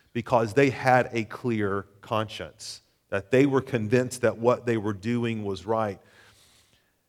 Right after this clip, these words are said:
Guys, that's not biblical, and this is what Paul says about this. Okay, this is important. First Corinthians four, and I think he has situations just like this one in mind. He says this,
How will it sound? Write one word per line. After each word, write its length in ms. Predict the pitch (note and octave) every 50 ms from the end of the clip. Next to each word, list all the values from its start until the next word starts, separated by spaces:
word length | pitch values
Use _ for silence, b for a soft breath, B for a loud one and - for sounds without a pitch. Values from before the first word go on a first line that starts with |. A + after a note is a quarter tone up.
| _ _ _ _ -
Guys, 240 | B2+ A#2+ A2+ - -
that's 400 | - G#2 B2+ C3 D#3 D3+ - E3+
not 240 | E3+ D#3+ C3+ B2 A2+
biblical, 420 | B2 A#2+ G#2+ A2 G#2+ - A2 G2+
and 80 | G2+ A2
this 160 | C3+ B2+ -
is 160 | F#3+ - -
what 280 | F#3 F#3+ F#3+ F#3+ - -
Paul 320 | - - D3 B2 B2 A#2
says 280 | - - A#2+ G2+ F#2+ -
about 380 | F#2 D#2 E2 D2 C#2+ - -
this. 420 | E2+ C#2+ C2+ - - - - - -
Okay, 180 | G2+ - G#2 G2
this 180 | G2+ C3+ C#3+ -
is 140 | F3+ -
important. 480 | G#2 F2+ - - D#3 C3+ - G#2+ G#2 F#2+
First 220 | - C3+ D3 -
Corinthians 400 | - F#3 F3+ F3 - F3+ F3 -
four, 260 | - - D#3 A#2 G#2+ G2
and 100 | G#2 A2
I 20 |
think 200 | G#2+ - D#3+ -
he 100 | - E3
has 220 | B2+ C#3 C3+ C3+ -
situations 800 | - E3 - - F3 D3 D#3 D#3 D3 - - C#3+ A#2 G2+ G#2+
just 340 | G2+ - D3+ E3 E3 - -
like 220 | D#3 D#3 D3+ A#2 A#2
this 200 | D3 C#3+ - -
one 120 | C#3 B2+
in 100 | B2 A#2
mind. 260 | A2 G2 F2+ F2 E2+
He 80 | A2 C3
says 260 | B2+ D3+ C3 - -
this, 360 | A2+ F2 D#2 - - - -